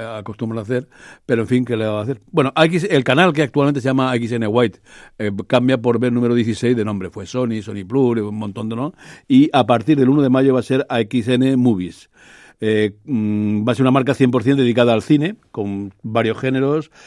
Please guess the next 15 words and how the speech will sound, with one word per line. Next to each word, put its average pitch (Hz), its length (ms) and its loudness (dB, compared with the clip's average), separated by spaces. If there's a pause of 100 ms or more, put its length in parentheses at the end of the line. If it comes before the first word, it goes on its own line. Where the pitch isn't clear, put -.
(200)
y 135 360 6
en 120 120 2
la 110 100 0
que 101 60 -4
habrá 110 220 2
un 117 560 -2
momento, 113 420 -4
eh, 113 260 -6
género, 120 460 2
eh, 113 160 -2
películas 117 480 0
di-, 117 80 -6
para 113 180 -4
disfrutar 104 420 -2
todos. 95 380 -12